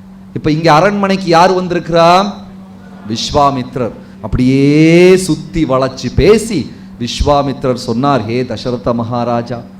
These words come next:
நாங்க காட்டுல வந்து யாகம் பண்ணிக்கிட்டு இருக்கிறோம்.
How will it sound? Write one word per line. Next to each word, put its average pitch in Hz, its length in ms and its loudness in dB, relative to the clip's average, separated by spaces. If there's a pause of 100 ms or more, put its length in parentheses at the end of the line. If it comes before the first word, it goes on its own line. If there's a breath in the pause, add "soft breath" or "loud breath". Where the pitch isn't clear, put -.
(420 loud breath)
நாங்க 147 420 2
காட்டுல 196 540 4
வந்து 180 320 -2
யாகம் 196 520 0
பண்ணிக்கிட்டு 160 480 -4
இருக்கிறோம். 135 500 -4